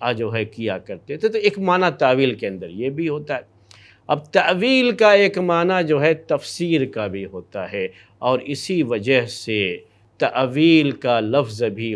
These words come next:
कुरान की तफसीर के लिए इस्तेमाल किया गया।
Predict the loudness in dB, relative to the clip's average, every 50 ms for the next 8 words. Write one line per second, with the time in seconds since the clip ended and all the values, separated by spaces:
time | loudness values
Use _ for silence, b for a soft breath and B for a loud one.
0 | -10 -8 -8 -6 -4 -4 -4 -4 -4 -4 -4 -4 -6 -8 -10 -10 -10 -10 -10 -10
1 | _ -8 -8 -8 -10 -8 -6 -2 -2 -2 -2 -4 -6 -6 -6 -6 -6 -6 -8 -8
2 | -8 -8 -8 -10 -10 -4 -4 -4 -2 -2 -6 -8 -10 -12 _ -18 -18 -18 -18 -18
3 | -20 -20